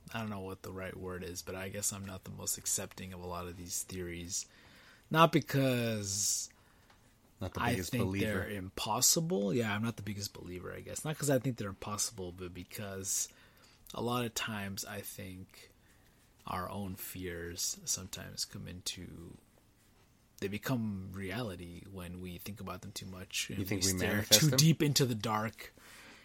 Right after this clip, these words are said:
Speaker 1: We manifest them, yeah, like, like you're saying. Sometimes out of just our own personal fears.
Speaker 2: Well, you know what they say about that, Vic?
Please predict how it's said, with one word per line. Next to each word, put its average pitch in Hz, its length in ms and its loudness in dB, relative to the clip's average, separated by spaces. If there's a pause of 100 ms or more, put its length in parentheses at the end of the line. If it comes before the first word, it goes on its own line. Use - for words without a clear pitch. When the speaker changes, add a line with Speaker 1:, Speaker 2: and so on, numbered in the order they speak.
Speaker 1:
We 131 120 6
manifest 139 680 8
them, 117 180 2
yeah, 113 220 0
like, 104 180 -4 (120)
like 110 300 -6
you're 107 80 -2
saying. 110 500 -2 (520)
Sometimes 127 840 6
out 123 180 2
of 123 220 4
just - 720 8 (380)
our 120 240 2 (120)
own 160 440 12
personal 117 480 4
fears. 101 720 -4 (200)
Speaker 2:
Well, 104 140 0
you 107 120 2
know 120 120 2
what 131 120 -2
they 120 100 0
say 135 180 0
about 98 280 -2
that, 98 140 -2
Vic? 113 200 -4